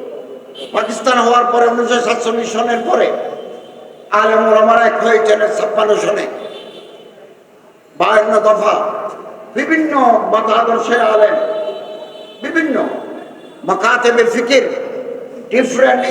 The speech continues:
school of thought, thought-এ ওলামায়ে কেরাম বাইশ দফা, বাইশ নেকাত, টোয়েন্টি টু ডিমান্ড করে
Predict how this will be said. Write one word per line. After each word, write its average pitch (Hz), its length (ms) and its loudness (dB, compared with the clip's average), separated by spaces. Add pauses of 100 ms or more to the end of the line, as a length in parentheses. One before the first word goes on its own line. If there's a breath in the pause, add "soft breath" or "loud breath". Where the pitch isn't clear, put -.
school 262 300 2
of - 60 -2 (100)
thought, 262 260 2 (1040)
thought-এ 269 340 4 (720)
ওলামায়ে 247 460 4
কেরাম 220 320 2 (1700)
বাইশ 208 240 2 (120)
দফা, 208 300 4 (840)
বাইশ - 240 2 (100)
নেকাত, 233 420 2 (960)
টোয়েন্টি 208 320 0
টু 240 240 4 (440)
ডিমান্ড 240 560 2 (640)
করে 262 260 6